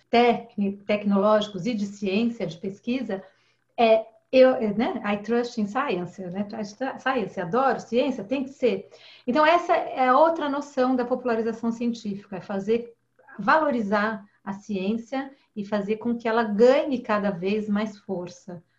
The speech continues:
E isso, e isso é, é uma coisa que é, que poucos cientistas veem nessa necessidade, mas ela é muito importante. E o, o outro aspecto, mas aí vai dessa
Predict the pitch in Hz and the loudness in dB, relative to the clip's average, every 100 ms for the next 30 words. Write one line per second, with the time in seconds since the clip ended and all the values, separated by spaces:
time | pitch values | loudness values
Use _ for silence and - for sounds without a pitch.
0 | _ 208 196 220 - 262 254 262 254 233 | _ -2 -2 -2 -4 -2 0 0 0 0
1 | 190 - - _ _ 254 277 277 330 427 | -2 -6 -14 _ _ -8 -4 -4 0 0
2 | 381 302 277 302 302 269 254 285 269 - | 0 -4 -4 -4 -4 -6 -4 -6 -6 -10
3 | _ _ _ _ 233 - 285 349 320 - | _ _ _ _ -8 2 4 4 0 -4
4 | 226 202 220 202 196 185 170 175 170 - | -2 -2 -6 -6 -8 -8 -10 -10 -12 -12
5 | 175 165 196 196 165 170 165 _ 185 190 | -14 -12 -14 -12 -12 -12 -16 _ -8 -4
6 | 220 226 226 226 254 185 160 - - _ | -2 -2 -4 -6 -6 -6 -10 -12 -20 _
7 | - - - 233 247 233 254 277 247 269 | -20 -14 2 4 4 6 6 6 6 6
8 | 277 262 233 - 247 247 220 214 214 214 | 6 2 0 0 0 2 0 2 2 0
9 | 196 208 208 | -2 -4 -6